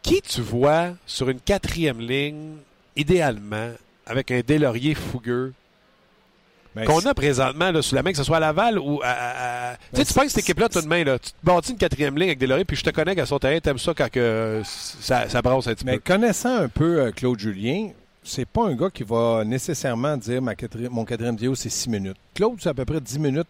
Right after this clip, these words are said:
Speaker 2: puis c'est bon pour un quatrième trio. Je verrais Shaw à droite, ou Shaw au centre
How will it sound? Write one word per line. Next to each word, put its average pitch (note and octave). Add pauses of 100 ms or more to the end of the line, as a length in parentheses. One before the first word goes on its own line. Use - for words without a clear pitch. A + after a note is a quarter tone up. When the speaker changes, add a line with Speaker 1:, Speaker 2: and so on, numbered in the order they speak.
(140)
Speaker 2:
puis -
c'est -
bon G#3+
pour A#2
un G#2
quatrième G2
trio. F#2 (520)
Je -
verrais A2
Shaw -
à A#2+
droite, F#2+ (380)
ou F#3+
Shaw F#3+
au D3
centre C#3+